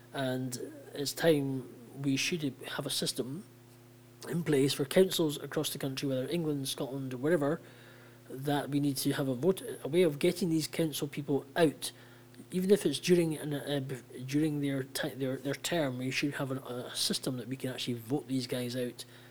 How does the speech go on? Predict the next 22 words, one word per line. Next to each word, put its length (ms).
and 160
have 260
some 180
people 300
who 160
actually 240
speak 260
sense, 420
have 160
common 280
sense, 460
and 140
not 120
stop 220
destroying 600
simple, 680
wasting 380
money 380
in 200
cities 640
and 180
towns. 640